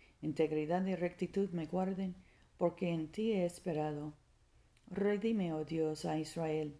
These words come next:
de todas sus angustias. Gloria al Padre, y al Hijo, y al Espíritu Santo,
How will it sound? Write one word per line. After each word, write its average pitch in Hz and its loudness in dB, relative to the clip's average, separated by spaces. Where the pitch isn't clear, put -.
de 202 2
todas 190 2
sus 180 -2
angustias. 160 -2
Gloria 190 4
al 156 0
Padre, 185 4
y 185 2
al 160 2
Hijo, 190 2
y 180 2
al 208 4
Espíritu 208 -2
Santo, 151 -2